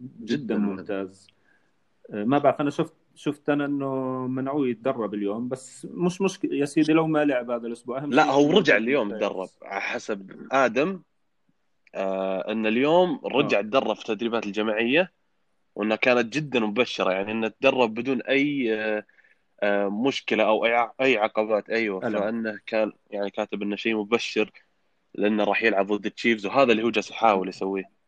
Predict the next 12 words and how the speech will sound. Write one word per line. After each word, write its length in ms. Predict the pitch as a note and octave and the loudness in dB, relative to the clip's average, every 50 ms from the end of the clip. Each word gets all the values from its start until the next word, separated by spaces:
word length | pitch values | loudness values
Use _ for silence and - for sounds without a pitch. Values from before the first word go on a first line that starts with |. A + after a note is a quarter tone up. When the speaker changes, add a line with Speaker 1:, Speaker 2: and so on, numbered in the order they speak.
| _ _ - - | _ _ -18 -12
Speaker 1:
يعني 180 | G#2+ G#2+ G#2+ A2 | -8 -6 -6 -4
بنشوف 360 | A2+ A2+ - - C#3+ C3 - | -6 -4 -2 -2 -2 0 2
مجزرة، 520 | D3 D#3+ D#3+ C#3+ C3 A2+ A#2 A2 - G2+ | 0 0 0 -2 -4 -2 -2 -2 -2 -4
يعني، 240 | G2+ G2 F#2+ F#2+ G2 | -4 -4 -6 -6 -6
هذا 80 | G2+ C3 | 0 4
Speaker 2:
والله 340 | E3+ G#3 A#3 A#3 G3+ F#3+ G3+ | 6 6 8 8 6 6 4
Speaker 1:
الأسبوع. 140 | G3 F#3+ | 2 0
Speaker 2:
أنا 220 | F#3 E3+ D3+ B2 G#2 - - - | 0 -2 -4 -6 -10 -16 -20 -16
ما، 300 | - F#3 G#3 G#3 - - | -8 -6 -6 -4 -4 -2
أنا 120 | F#3+ G3 F3+ | 0 0 0
أخاف 340 | - - F#3+ F#3 F3 D3 E3+ | 0 0 0 -2 -2 -2 -4
إنه 460 | F#3 F#3 F3 E3+ E3 D#3 C#3 A2+ | -2 0 0 0 0 0 -2 -6